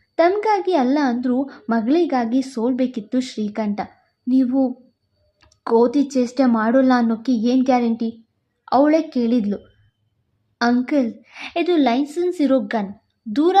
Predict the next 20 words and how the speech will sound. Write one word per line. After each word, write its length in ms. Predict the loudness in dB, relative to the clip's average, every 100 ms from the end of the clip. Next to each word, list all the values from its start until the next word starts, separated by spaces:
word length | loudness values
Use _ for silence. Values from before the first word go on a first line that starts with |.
| 4
ಬಾರ 220 | 2 0
ಹೋದ್ರೆ 380 | -2 -2 -2 0
ಅಂತ 220 | -2 -2 0
ನಮ್ಗೆ 340 | 0 -2 -4
ಕೊಟ್ಟಿರ್ತಾರೆ. 1000 | -4 -4 -2 -4 -4 -8 -8 -16 _ _ -8 0
So 200 | 2 2
ಏನಾದ್ರೂ 480 | 2 2 0 0
ತೊಂದ್ರೆ 400 | -2 -2 0 2
ಮಾಡಿದ್ರೆ 800 | 2 0 -2 -2 0 0 -2 -16
ಶೂಟ್ 380 | -12 -2 -2 0
ಮಾಡಿ" 580 | -2 -2 -6 -12 _ _ -2
ಎಂದು 340 | 0 2 0
ಕೈಗಿಟ್ಟ. 560 | -2 -2 -2 -4 -6 -8 -10 -16 _ -4
ಅದನ್ನ 340 | -2 2 2 2
ಪಡೆದ 360 | 0 0 2 2 0
ದಿಯಾ, 300 | 0 0 0 -6 _ _
"ಇದೆಲ್ಲ 300 | 2 4 4 4 4
ಇವ್ನ್ಗೆ 300 | 2 2 4
ಎಲ್ಲಿಂದ 300 | 4 2 0 0
ಬರುತ್ತೆ? 320 | 0 2 -2